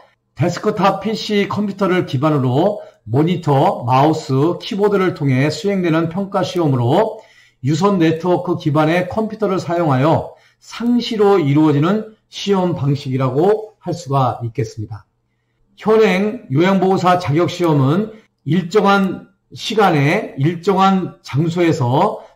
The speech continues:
지필시험 방식으로 이루어졌는데요. 앞으로 이천이십삼 년도부터는 컴퓨터로 상시 어느 때든지 시험을 볼 수 있는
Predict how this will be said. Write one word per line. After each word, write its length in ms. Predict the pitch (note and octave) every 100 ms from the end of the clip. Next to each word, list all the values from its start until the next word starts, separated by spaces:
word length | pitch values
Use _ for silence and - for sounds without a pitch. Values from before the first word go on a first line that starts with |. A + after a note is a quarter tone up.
| -
지필시험 760 | - D3 G3+ G#3 - G3+ F#3
방식으로 640 | D3+ D3+ C3 C#3+ D3 F3+ D#3
이루어졌는데요. 1040 | B2+ D3+ D#3+ C#3+ C3 A#2 G#2+ B2 G3 - - - _ -
앞으로 400 | - - F#3+ F3+
이천이십삼 960 | D3 E3 G3+ F3 D#3 E3 F#3+ - A#3
년도부터는 920 | A#3 G#3 F3+ D3 C#3 C#3+ C3 E3+ A3+ - _ _ _
컴퓨터로 880 | - A#3+ - - E3+ D3 G3 - - _
상시 840 | - - A#3+ B3 A#3 - D#3+ G#2 - -
어느 400 | C#3 G3 A3 -
때든지 800 | G3+ F3 E3+ C#3+ F#3+ A#3+ A#3+ -
시험을 460 | - A3+ G#3 F#3+
볼 160 | B2+ C3+
수 160 | C3+ D#3
있는 480 | C3+ D3+ A3 A#3